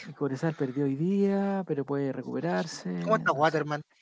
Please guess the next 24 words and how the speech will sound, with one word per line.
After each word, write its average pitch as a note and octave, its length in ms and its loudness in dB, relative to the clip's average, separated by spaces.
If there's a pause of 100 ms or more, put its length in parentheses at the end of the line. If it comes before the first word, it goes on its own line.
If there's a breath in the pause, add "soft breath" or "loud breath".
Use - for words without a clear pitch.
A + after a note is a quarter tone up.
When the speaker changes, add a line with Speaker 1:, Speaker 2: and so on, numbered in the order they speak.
(1300)
Speaker 1:
Ah, F#3+ 200 -6
Speaker 2:
Lo D#3+ 80 8
invito D#3 320 4
a - 20 8
Speaker 1:
Waterman. - 0 -
Speaker 2:
hacer D3+ 160 4
la D3 100 4
denuncia. C#3+ 420 -4 (360)
Speaker 1:
Ya. - 420 -4 (760 loud breath)
Eh, E3+ 300 8
aquí F#3 180 8
tenemos A#3 420 12
primer A3+ 280 10
Yolanda A3+ 220 10
Sultaneo G#3 380 6
de G#3+ 60 8
la G3 80 4
gente G3 240 2
de F3 40 4
Twitch. G#3 200 -6
Muchas F3+ 340 2
gracias. D#3+ 540 0
Eh, D#3+ 460 0
es E3 180 -2